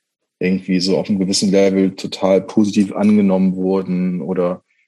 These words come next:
ich mal dieses Scene gemacht hab oder ich plötzlich irgendwie diesen Job mit Jobs zusammen gemacht hab. Es gab immer mal wieder so Momente im Leben,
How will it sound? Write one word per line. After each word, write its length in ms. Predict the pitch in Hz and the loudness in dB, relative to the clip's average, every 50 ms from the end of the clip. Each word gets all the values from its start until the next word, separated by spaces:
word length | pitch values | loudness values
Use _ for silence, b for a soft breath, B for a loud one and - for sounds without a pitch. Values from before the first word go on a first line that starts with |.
| _ _ _ _ _ _ _ _ _ _ _ _ _ _ _ _ _ _ _ _ _ _ | _ _ _ _ _ _ _ _ _ _ _ _ _ _ _ _ _ _ _ _ _ _
ich 160 | _ 98 - - | _ -16 -8 -4
mal 120 | 101 98 | -4 -4
dieses 340 | 92 92 92 101 95 - - | -2 -2 -4 -4 -6 -4 -2
Scene 300 | 110 113 120 127 127 120 | 0 2 2 4 4 4
gemacht 480 | 117 110 104 101 98 - - - - | 4 2 2 0 -2 -4 -8 -12 -10
hab 260 | - 92 90 92 - - | -6 -4 -4 -4 -4 -4
oder 300 | 90 95 95 90 90 - | -2 0 0 0 0 -2
ich 200 | - - - - | -4 -8 -12 -6
plötzlich 540 | - 104 95 - - - 95 95 95 - | -4 -4 -4 -4 -4 -2 -2 -2 -2 -2
irgendwie 400 | 80 80 92 95 - - 98 95 | -4 -4 -4 -4 -2 0 0 0
diesen 300 | 90 98 95 90 95 92 | 0 0 -2 0 0 0
Job 280 | 87 - 101 107 - - | 2 2 2 2 2 0
mit 140 | 104 98 92 | -2 -2 2
Jobs 340 | 110 104 101 110 - - - | 2 2 2 2 0 -4 -4
zusammen 280 | - 101 101 101 101 104 | -2 0 0 2 2 2
gemacht 140 | 101 101 | 2 2
hab. 60 | 101 98 | 2 0
Es 140 | 95 - | 0 -4
gab 220 | - - - - - | 0 2 2 2 2
immer 160 | 160 170 175 | 2 2 2
mal 220 | 165 147 143 135 | 4 4 4 6
wieder 100 | 127 127 | 6 4
so 100 | 117 113 | 4 4
Momente 360 | 113 113 113 113 113 113 113 110 | 4 4 4 4 4 2 2 2
im 160 | 104 107 104 | 2 4 4
Leben, 420 | 107 107 110 104 107 107 107 b | 4 4 4 4 2 0 0 b